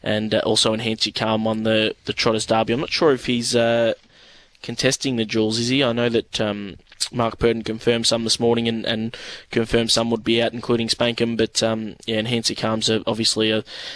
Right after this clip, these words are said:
top-notch three-year-old trotter, and it'd be interesting to see him take on a horse like Alpha Male,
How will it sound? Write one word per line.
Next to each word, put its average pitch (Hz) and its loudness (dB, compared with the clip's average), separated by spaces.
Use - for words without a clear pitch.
top-notch 131 2
three-year-old 127 4
trotter, 139 4
and 127 2
it'd 120 0
be 123 2
interesting 120 -2
to 113 2
see 117 2
him 117 0
take 117 0
on 117 2
a 113 4
horse 117 2
like 120 2
Alpha 113 2
Male, 113 2